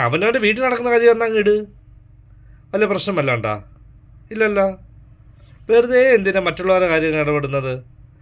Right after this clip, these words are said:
പിന്നെ ഒരാൾ, ഓ, ഒരുത്തൻ എന്തെങ്കിലും ചെയ്ത് കഴിഞ്ഞാൽ അതിൻ്റെ കൂടെ അങ്ങ് പോവുക. ഇനിയിപ്പോൾ പിന്നെ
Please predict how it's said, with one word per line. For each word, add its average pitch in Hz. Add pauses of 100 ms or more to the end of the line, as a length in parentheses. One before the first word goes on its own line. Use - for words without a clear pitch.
(200)
പിന്നെ 165 (200)
ഒരാൾ, 170 (380)
ഓ, 175 (220)
ഒരുത്തൻ 202
എന്തെങ്കിലും 175
ചെയ്ത് 165
കഴിഞ്ഞാൽ 160
അതിൻ്റെ 160
കൂടെ 170
അങ്ങ് 143
പോവുക. 135
ഇനിയിപ്പോൾ 151
പിന്നെ 156